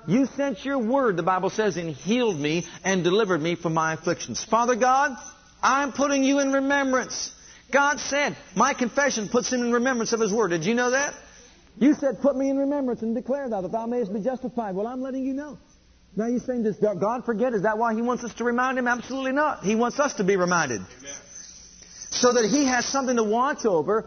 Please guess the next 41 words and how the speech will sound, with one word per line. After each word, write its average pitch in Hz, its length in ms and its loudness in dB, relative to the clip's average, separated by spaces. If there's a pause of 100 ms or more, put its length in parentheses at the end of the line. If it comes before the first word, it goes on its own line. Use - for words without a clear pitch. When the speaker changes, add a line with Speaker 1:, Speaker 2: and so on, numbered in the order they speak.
(140)
Speaker 1:
to 254 120 2
perform. 285 480 -2
He 233 140 -2
works 254 600 -2
according 269 520 -4
unto 269 220 -6
His 277 180 -6
word. 254 420 -8 (120)
If 220 120 -2
He 226 140 -4
said 254 160 -10
it, 262 80 -8
He'll 277 80 -6
do 311 180 -4
it. 226 80 -10 (140)
If 196 120 -4
He 220 120 -2
spoke 226 340 -8
it, 240 60 -6
He'll 247 100 -4
make 247 240 -6
it 247 180 -6
good. 277 300 -4 (360)
Once 240 320 0
again, 254 200 0
our 240 160 0
faith 254 320 0
must 208 480 2
be 233 180 2
in 202 120 0
the 180 120 2
Word 226 300 4
of 240 100 -4
God 254 260 2
and 196 120 0
what 180 220 2
thus 254 200 4 (120)
saith 233 280 -2
the 175 80 0
Lord. 208 380 2
Speaker 2:
Amen. 269 120 -14